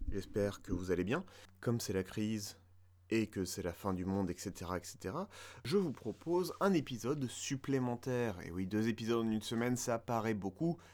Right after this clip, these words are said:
et pourtant, et pourtant. C'est un épisode qui est sur un format un peu différent, au sens où c'est pas un épisode narratif habituel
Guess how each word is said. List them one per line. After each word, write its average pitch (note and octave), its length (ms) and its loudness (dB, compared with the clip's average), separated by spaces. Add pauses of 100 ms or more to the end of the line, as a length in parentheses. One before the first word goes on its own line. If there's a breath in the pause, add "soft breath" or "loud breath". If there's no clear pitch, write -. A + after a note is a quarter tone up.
(420 soft breath)
et G#2 80 0
pourtant, - 600 -4 (420)
et G#2 100 -8
pourtant. - 420 -18 (880 soft breath)
C'est - 160 -2
un D3+ 40 8
épisode D#3+ 480 6
qui B2 260 4
est B2+ 60 8
sur B2+ 180 0
un A#2 40 6
format B2 420 4
un C#3+ 100 8
peu D#3 200 4
différent, C#3 840 4
au A#2+ 140 2
sens B2+ 360 0
où A#2+ 80 -2
c'est A2 140 0
pas A#2+ 140 -2
un A#2+ 140 4
épisode G#2+ 580 2 (400 soft breath)
narratif B2+ 880 6
habituel B2 640 6